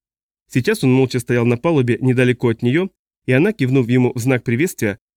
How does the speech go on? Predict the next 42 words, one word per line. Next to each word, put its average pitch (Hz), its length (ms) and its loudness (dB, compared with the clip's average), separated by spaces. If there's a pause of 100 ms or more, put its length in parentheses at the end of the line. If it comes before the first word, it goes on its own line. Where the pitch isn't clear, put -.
(100)
тут 127 160 0
же 120 100 2
отвернулась 127 580 0 (180)
и 120 100 -6
перестала 131 460 -2
обращать 123 500 -2
на 127 60 0
него 120 220 0
внимание. 101 520 -4 (560)
Похоже, 208 340 0
именно 127 320 2
этого 175 360 -2
он 196 220 -2
больше 143 240 -2
всего 117 280 -4
и 98 60 -4
хотел. 104 420 -10 (520)
Однако 151 360 -2
он 151 140 2
вдруг 147 180 0
заговорил 147 480 0
с - 140 -10
ней, 190 220 0 (320)
нарушив 143 380 2
звенящую 131 480 0
тишину, 135 500 0 (180)
повисшую 127 500 0
с - 80 -12
наступлением 123 600 0
темноты 120 480 0 (320)
над 127 140 -2
пустынными 135 500 2
берегами 120 500 2
Эрехи. 123 480 -4 (560)
В 135 60 -2
этой 123 220 2
тишине 139 400 0
был 120 140 0
слышен 131 400 -4
лишь 131 260 -2
шёпот 123 420 -4
воды, 127 340 -2